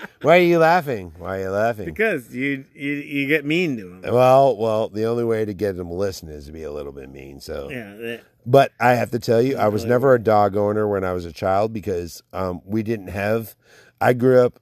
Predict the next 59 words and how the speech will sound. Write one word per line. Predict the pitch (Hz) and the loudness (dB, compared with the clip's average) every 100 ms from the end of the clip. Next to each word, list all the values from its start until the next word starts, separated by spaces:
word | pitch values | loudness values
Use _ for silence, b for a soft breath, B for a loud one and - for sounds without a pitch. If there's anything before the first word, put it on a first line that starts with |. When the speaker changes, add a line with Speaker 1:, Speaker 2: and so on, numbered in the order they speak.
| - | -10
Speaker 1:
I | 95 | -6
grew | 104 127 | -2 0
up | 113 | 2
as | 104 92 | 0 -2
a | 90 | -4
poor | 104 104 104 | 0 2 2
white | 107 107 | 2 0
child, | - 113 120 120 - _ | -4 -4 -2 -4 -8 _
and | - 175 175 | -8 -4 0
we, | 214 240 - 277 _ | 4 4 2 -4 _
Speaker 2:
<laughs> | _ - 113 | _ -6 -2
Speaker 1:
we | 147 | 2
did | 151 127 | 2 2
not | 131 131 - | 2 2 -2
have, | 85 127 120 104 98 90 95 | -4 0 2 2 0 -6 -10
we | 101 110 | -6 -4
were | 107 110 | 0 2
never | 110 117 104 | 2 2 2
allowed | 98 110 156 123 | 4 4 4 0
to | |
have | 101 85 | -6 -8
a | |
dog, | 85 82 85 92 | -4 -2 -4 -6
so | - 92 | -6 -4
I | 92 | -4
didn't | 101 101 | -4 -4
understand | 98 92 92 82 | -4 -6 -8 -8
that. | 76 | -10
So | 92 | -10
we | 98 113 | -6 -4
had | 90 | -4
a | |
cat | 82 - 110 107 85 - | -10 -12 -6 -6 -6 -8
every | 85 78 78 | -8 -6 -8
once | 76 76 85 | -8 -10 -8
in | |
a | 76 | -8
while. | 73 65 - _ B B B B - | -6 -10 -14 _ B B B B -2
And | 110 110 | 0 0
the | - | 0
cat, | 151 151 139 131 | 2 4 4 2
the | 117 | -4
cat | 98 131 127 113 | -2 0 0 0
never | 110 107 107 | -2 2 2
really, | 101 98 98 92 | 2 2 0 -2
like, | 90 87 78 | -4 -6 -8
did | 85 82 | -12 -12
well. | 82 85 87 - | -12 -12 -14 -10
So | 95 | -6
we | 98 127 | 0 4
always | 180 151 | 4 6
picked | 156 113 101 | 4 2 2
black | 113 120 - | 2 2 -2
cats. | - 69 57 - - - | -12 -12 -12 -20 -20 -20
We | 87 110 | -4 2
always | 143 156 | 2 4
had | 165 147 | 4 4
black | 117 101 92 | 4 0 -4
cats. | - 80 80 - | -8 -8 -8 -12